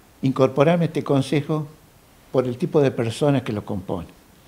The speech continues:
donde estas personas no están en la política, no buscan rédito económico.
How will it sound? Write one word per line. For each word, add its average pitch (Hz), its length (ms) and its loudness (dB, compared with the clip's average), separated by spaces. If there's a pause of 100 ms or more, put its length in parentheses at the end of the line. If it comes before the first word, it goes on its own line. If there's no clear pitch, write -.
(720)
donde 120 540 2 (160)
estas 170 300 0
personas 175 680 0 (500)
no 131 120 0
están 135 240 2
en 120 100 2
la 113 120 0
política, 147 600 -2 (1000)
no 135 160 2
buscan 147 400 0
rédito 127 320 2
económico. 127 720 -4